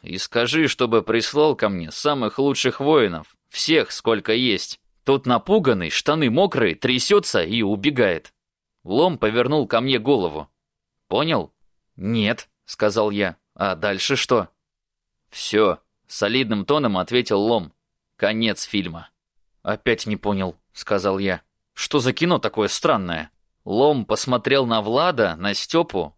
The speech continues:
все трое тихо и грубо захихикали. «Нет, конечно», сказал Лом, «это только полфильма,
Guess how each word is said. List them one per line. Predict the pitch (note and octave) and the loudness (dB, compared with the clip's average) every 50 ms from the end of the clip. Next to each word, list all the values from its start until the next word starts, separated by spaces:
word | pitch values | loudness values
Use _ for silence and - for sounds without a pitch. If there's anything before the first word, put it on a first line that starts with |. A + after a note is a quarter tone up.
| _ _ | _ _
все | - - - C#3 A#2 | -6 -2 0 0 -2
трое | - - C#3+ E3 D#3+ B2+ G#2+ G2+ | 0 2 4 4 4 4 2 0
тихо | - - D#3+ D#3 - - G2+ | -2 -2 -2 -2 -2 -2 -4
и | G2 | -2
грубо | G2 B2+ C#3 C#3+ G#2+ G#2+ G2 F2 | -2 0 -2 0 2 2 0 2
захихикали. | F2 A2 B2 - - C#3+ C3 - C#3 A2 - - F#2+ F2+ E2+ - - _ _ _ _ _ _ _ _ | 0 -2 -2 -2 -2 -4 -2 -2 -4 -4 -4 -4 -6 -6 -8 -10 -14 _ _ _ _ _ _ _ _
«Нет, | - G2+ B2 C3+ C3 - | -10 -4 -4 -4 -4 -2
конечно», | - D3+ D3 D3 D3 C3 A2 - - G2 E2+ D#2+ - | 0 0 0 2 0 -2 -2 -4 -6 -8 -10 -12 -14
сказал | _ - - - G#2+ G#2+ G#2 A2+ G#2 G2+ G#2 | _ -18 -4 -2 -2 0 0 0 0 0 0
Лом, | A2 G2+ F2+ D2+ - _ _ _ | 0 -2 -2 -4 -12 _ _ _
«это | A2+ B2+ B2 D3+ D3+ | -4 0 0 0 0
только | - F3 E3 D3+ - E3+ | 2 0 0 2 0 -2
полфильма, | E3 - G3+ G3 E3 B2+ - - D#3 C3 A2 G2+ F2+ D2 | 0 2 2 2 2 0 0 0 -2 0 0 -2 -6 -8